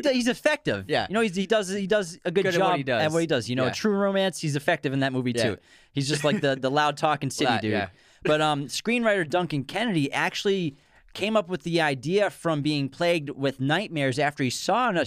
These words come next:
Speaker 1: a shark attack on a beach. And he saw, I believe he saw two people get killed by a shark. And so he was plagued with nightmares, he said, of sharks reading his mind. So he's, like, developing this idea of, like, super intelligent genius sharks and how to make that into a story.
Speaker 2: Oh, cool.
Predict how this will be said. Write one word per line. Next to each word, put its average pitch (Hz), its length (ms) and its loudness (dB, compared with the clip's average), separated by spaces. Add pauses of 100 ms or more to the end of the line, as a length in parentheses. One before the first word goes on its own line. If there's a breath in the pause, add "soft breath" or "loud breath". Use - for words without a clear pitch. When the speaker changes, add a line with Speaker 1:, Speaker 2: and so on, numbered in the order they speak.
(140)
Speaker 1:
a - 40 -2
shark - 380 0
attack 117 380 -2
on 107 80 2
a 101 80 0
beach. 160 260 -4
And 117 40 -4
he 117 60 0
saw, 151 280 0
I 101 80 0
believe 170 240 -2
he - 20 -4
saw 127 220 0
two - 180 -6
people 117 240 -2
get 95 140 -8
killed 170 200 -2
by 98 120 0
a - 20 0
shark. 160 320 0
And 117 100 -6
so 117 220 0 (260 loud breath)
he 202 120 -4
was 151 120 0
plagued 185 360 -2
with 156 100 0
nightmares, 127 600 0
he 131 60 -8
said, 127 400 0 (240 loud breath)
of 123 160 0
sharks - 440 0
reading 143 260 0
his 123 160 -4
mind. 156 320 0
So 139 140 -2
he's, 135 160 -2
like, 131 180 0 (180 soft breath)
developing 156 520 2
this 143 180 -4
idea 143 420 2
of, 117 240 0
like, 117 240 0
super 160 380 -2
intelligent 131 600 -2
genius 123 400 0
sharks 143 400 0
and 113 80 -2
how 120 180 0
to 123 80 2
make 117 220 -2
that 107 140 0
into 101 200 -6
a 98 40 -8
story. 107 520 0
Speaker 2:
Oh, 151 140 0
cool. 147 280 -4